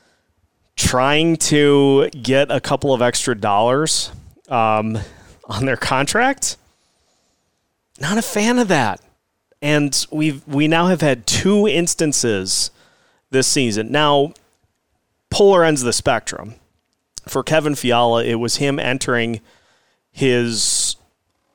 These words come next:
e-, entering into the final year of his deal. And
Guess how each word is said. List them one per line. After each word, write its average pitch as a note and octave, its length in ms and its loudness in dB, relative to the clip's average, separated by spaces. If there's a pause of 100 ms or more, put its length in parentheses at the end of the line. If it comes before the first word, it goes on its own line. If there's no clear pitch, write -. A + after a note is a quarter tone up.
(160)
e-, D#3+ 40 -4
entering F3+ 580 0
into D#3+ 440 2
the B2+ 200 0
final D3 420 0
year B2 180 2
of A#2 60 -2
his G#2+ 180 -4
deal. F#2+ 380 -8 (600)
And C3 440 0